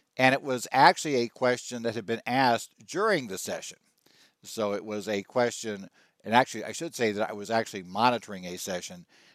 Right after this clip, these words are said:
that was a rebroadcast. I was involved in doing that, you know, sitting here watching it go by, had a question come up early in the morning, and by the afternoon, uh, I had an I R S email that actually answered the question. So I'll deal with the question here as well,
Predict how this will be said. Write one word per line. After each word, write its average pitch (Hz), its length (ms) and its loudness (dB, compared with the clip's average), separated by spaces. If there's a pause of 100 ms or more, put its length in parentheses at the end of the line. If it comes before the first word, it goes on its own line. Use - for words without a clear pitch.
that 104 160 -2
was 107 140 -12
a 101 40 -12
rebroadcast. 98 840 2
I 98 40 -14
was 92 140 -12
involved 101 520 -4
in 92 260 -12 (100)
doing 98 280 -14
that, 98 360 0
you 90 80 -20
know, 90 140 -12
sitting 101 300 -10
here 98 260 -10 (380)
watching 110 340 2
it - 140 -14
go 95 160 -8
by, 117 400 2 (200)
had 117 200 6
a 113 40 -4
question 123 460 -2
come 113 140 -8
up 107 200 -2
early 117 280 -6
in 104 80 -6
the 107 60 -10
morning, 143 460 0 (360)
and 120 120 -6
by 117 160 6
the 117 160 4
afternoon, 120 720 2 (140)
uh, 104 280 4
I 107 140 4
had 104 380 4 (440)
an 107 220 -4
I 139 160 6
R 151 80 4
S 143 220 0
email 202 420 6
that 107 140 0
actually 113 300 -2
answered 107 380 -6
the 98 100 -10
question. 127 520 -2
So 95 180 -10
I'll 95 120 -8
deal 104 260 -8
with 98 80 -12
the 98 80 -14
question 98 380 -6
here 92 160 -12
as 92 160 -12
well, 135 300 2